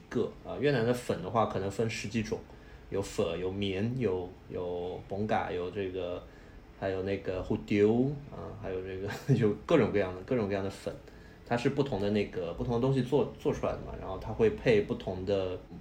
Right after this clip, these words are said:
不同的肉啊，不同的什么什么，就是搭配特别多。我基本上我在那个大学学越南语，晚上没事，我就在大学就，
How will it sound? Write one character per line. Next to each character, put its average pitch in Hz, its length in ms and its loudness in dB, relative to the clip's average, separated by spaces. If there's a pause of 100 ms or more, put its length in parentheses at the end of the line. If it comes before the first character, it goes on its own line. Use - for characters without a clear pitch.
不 - 80 -8
同 101 160 -6
的 98 80 0
肉 113 260 6
啊， 98 220 4
不 110 80 -4
同 104 160 -4
的 92 60 -4
什 90 80 -10
么 90 160 -8
什 92 60 -8
么， 104 140 -4
就 165 140 -6
是 175 120 -2
搭 196 200 2
配 208 120 4
特 - 160 2
别 104 120 4
多。 90 280 -6
我 90 100 -4
基 - 160 -4
本 156 160 2
上 143 180 6
我 98 140 6
在 135 520 4 (520)
那 143 160 4
个 123 80 8
大 151 160 4
学 117 180 4
学 110 260 6
越 127 140 6
南 104 200 4
语， 90 220 0
晚 92 180 -4
上 117 160 2
没 107 120 6
事， 107 160 0 (160)
我 101 140 0
就 117 140 2
在 123 160 4
大 127 180 4
学 98 220 0
就， 90 520 0